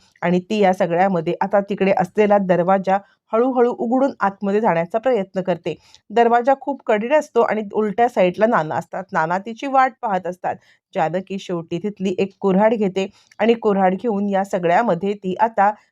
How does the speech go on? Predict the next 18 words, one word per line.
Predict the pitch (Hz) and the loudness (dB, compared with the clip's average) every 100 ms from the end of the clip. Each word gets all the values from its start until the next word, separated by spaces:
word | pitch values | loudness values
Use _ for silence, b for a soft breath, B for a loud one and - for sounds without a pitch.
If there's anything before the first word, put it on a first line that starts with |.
| _ | _
नानांना | 196 175 190 220 190 202 | -6 -4 -2 -2 0 0
वाचवण्यासाठी | 175 170 220 214 202 226 233 247 | 0 0 -2 -2 -2 -4 -8 -8
प्रयत्न | 233 185 160 165 180 | -4 -2 -2 -2 -4
करायला | 175 156 151 180 | 0 0 2 2
लागते. | 196 - - - _ _ _ - | 0 -2 -16 -20 _ _ _ -6
Finally | 170 160 190 180 185 - | -4 -2 -4 -6 -8 -10
आता | 180 190 | -8 -6
जानकी | 185 160 170 180 | -2 -2 -2 -6
ते | 202 208 | -4 -2
दार | 185 160 185 | 0 0 0
तोडण्यामध्ये | 190 165 156 156 165 214 233 b - | -2 -4 -4 -4 -2 -2 -4 b -6
यशस्वी | 196 190 180 175 175 | -4 -2 -4 -2 -4
होते. | 175 175 117 _ b - | -4 -6 -10 _ b -6
ज्या | 233 277 | 2 2
वेळेला | 269 294 302 | 4 2 2
जानकी | 254 196 214 214 | 2 0 -2 -10
दार | 226 175 165 233 | -2 0 0 -2
तोडते, | 226 226 | -4 -4